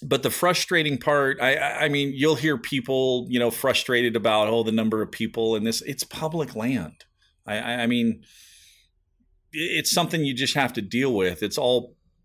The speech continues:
part of the experience. And, and I think the reason we really don't get frustrated too much is because we don't just focus on killing. We don't just focus on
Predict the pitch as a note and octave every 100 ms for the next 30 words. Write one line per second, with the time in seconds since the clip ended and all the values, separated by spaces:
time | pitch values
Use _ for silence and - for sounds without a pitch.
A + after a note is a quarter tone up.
0 | _ _ - - C#3+ C#3 A#2 G#2+ - -
1 | B2+ B2 G#2+ F#2 - G2+ F#2+ - _ _
2 | _ _ - - E3+ F3 G3 A3+ D3+ B2
3 | D3+ C3+ A#2+ A2+ C#3+ B2+ A#2 B2 A2 A2
4 | G#2 F#2+ - A#2+ A#2+ - G#2+ G2 F2+ -
5 | G#2 G2+ G2 - - - - - - -
6 | B2+ A#2 G2 B2+ B2 B2+ A2 A#2+ C3 D3+
7 | C3 A#2 - B2+ A#2 A2 - G2+ F2 -
8 | A2+ G2 E2 G2+ A#2 C#3 C3+ A2+ A#2+ A2+
9 | - C3 B2 B2 G#2+ B2 A2 A2 F#2+